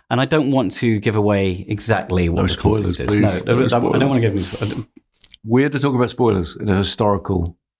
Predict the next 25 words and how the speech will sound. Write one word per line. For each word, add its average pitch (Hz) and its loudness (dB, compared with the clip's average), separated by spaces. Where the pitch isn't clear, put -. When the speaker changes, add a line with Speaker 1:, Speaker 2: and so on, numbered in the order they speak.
Speaker 2:
film, 101 2
Speaker 1:
No, 131 2
I 117 2
know, 117 4
Speaker 2:
but 113 0
Speaker 1:
but, - -4
but - 2
Speaker 2:
it's, 127 0
Speaker 1:
still, 131 0
Speaker 2:
<laughs> - -12
Speaker 1:
people 156 2
Speaker 2:
it - -4
Speaker 1:
don't, 127 0
Speaker 2:
sort 156 0
Speaker 1:
a - 4
lot 131 2
Speaker 2:
of - -
Speaker 1:
of 127 -2
people 135 2
Speaker 2:
applies. - -2
Speaker 1:
No, 180 2
but 175 -2
it, 165 -4
it's 185 0
a, 185 -2